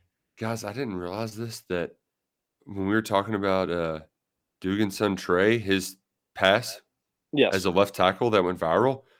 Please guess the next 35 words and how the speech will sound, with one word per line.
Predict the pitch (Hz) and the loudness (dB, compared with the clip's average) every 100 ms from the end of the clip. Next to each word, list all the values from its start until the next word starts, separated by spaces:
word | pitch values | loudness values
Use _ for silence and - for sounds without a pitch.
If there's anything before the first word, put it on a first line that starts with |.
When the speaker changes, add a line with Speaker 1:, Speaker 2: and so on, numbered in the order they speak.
| _ _ _ _ _ - | _ _ _ _ _ 0
Speaker 1:
that | 117 143 | 4 6
was | 151 | 4
with | 131 139 - | 2 0 2
thirty | 127 135 | 2 2
seconds | 127 131 120 131 104 | 0 2 4 4 2
left | 90 87 87 - _ _ _ _ _ _ - | 4 4 4 -2 _ _ _ _ _ _ -2
to | 110 | 2
get | 117 117 | 4 4
them | 120 | 6
within | 113 113 107 | 4 4 2
one | 98 117 110 | 6 6 6
point. | 107 113 90 - _ _ _ _ _ _ - | 4 4 4 2 _ _ _ _ _ _ 8
They | - | 10
Speaker 2:
Yeah. | |
Speaker 1:
went | 123 113 | 10 8
for | 113 | 2
two | - 131 | 2 6
and | 120 | 6
didn't | 110 101 | 6 2
get | 104 | 2
it | 101 | 2
and | 90 | 2
lost. | 90 107 95 - | 4 6 6 2
I | 87 | -2
didn't | 143 151 | 2 2
know | 127 131 | 6 6
the | 117 | 4
context | - 110 131 113 92 - | 2 2 2 2 -2 -2
of | 80 | -6
it. | 65 - _ _ _ _ _ - | -6 -16 _ _ _ _ _ 8
Speaker 2:
Oh, | 214 | 12
yeah. | 233 247 - - _ _ _ _ | 12 12 10 0 _ _ _ _
Speaker 1:
<laughs> | - - - | -20 -20 -12
It's | - - | -8 -6
brutal. | - 170 175 196 185 143 - | -4 -4 0 2 4 2 0